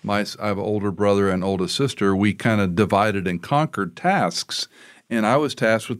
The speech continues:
getting an E I N. I didn't know what an E I N was.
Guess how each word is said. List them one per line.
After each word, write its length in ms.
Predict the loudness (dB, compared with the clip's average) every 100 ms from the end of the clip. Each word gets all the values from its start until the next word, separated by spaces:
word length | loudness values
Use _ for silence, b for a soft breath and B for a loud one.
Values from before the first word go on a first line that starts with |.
| -4
getting 220 | 0 0
an 80 | 0
E 160 | 2 2
I 180 | 4 4
N. 420 | 4 2 0 -8 _
I 120 | -6 -2
didn't 180 | 0 2
know 120 | 2
what 120 | 0
an 60 | -2
E 140 | -2
I 140 | 0 0
N 160 | 2
was. 380 | 2 2 0 -4